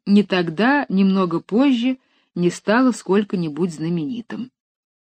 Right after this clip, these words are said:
Тем не менее, оно уже постоянно давало о себе знать. Сейчас, когда люди стали проявлять к чудовищу огромный интерес, выяснилось, что сравнительно недавно, в тысяча восемьсот двадцать седьмом году,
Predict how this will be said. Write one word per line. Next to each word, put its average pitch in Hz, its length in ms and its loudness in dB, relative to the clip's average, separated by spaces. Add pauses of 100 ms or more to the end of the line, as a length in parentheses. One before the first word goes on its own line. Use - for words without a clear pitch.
(340)
Тем 285 220 4
не 269 120 10
менее, 247 420 6
оно 185 320 2
уже 240 180 2
постоянно 196 680 -2
давало 165 440 -2
о 151 80 -4
себе 151 320 -4
знать. 131 440 -10 (1400)
Сейчас, 254 460 0
когда 185 320 0
люди 196 280 2
стали 202 360 0
проявлять 180 480 0
к - 60 -20
чудовищу 180 600 0
огромный 175 500 -2
интерес, 185 680 -2 (480)
выяснилось, 175 680 4
что - 280 -4
сравнительно 196 680 4
недавно, 175 720 0 (460)
в - 80 -20
тысяча 214 320 0
восемьсот 175 540 -2
двадцать 160 440 -6
седьмом 151 440 -6
году, 160 420 0